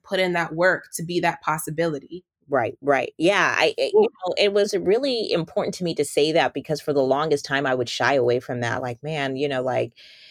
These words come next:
Speaker 2: a, a lot of times we shy away from, you know, what we really want because we're so afraid of the perception of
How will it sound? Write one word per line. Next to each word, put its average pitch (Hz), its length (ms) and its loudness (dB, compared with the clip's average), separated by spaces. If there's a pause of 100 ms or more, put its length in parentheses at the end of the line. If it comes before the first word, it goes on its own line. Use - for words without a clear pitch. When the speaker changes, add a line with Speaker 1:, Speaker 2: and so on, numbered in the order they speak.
(260)
Speaker 2:
a, 156 180 4
a 156 60 6
lot 160 240 4
of 190 80 -2
times 165 340 -2
we 151 120 -2
shy 143 340 2
away 135 420 4
from, 131 540 -4 (160)
you 151 200 -4
know, 131 220 2
what 151 320 2
we 165 120 0
really 143 340 0
want 127 400 -2
because 143 320 -6
we're 135 100 0
so 160 440 2
afraid 139 440 0
of 123 200 0
the 127 100 0
perception 147 1040 -2 (320)
of 147 160 0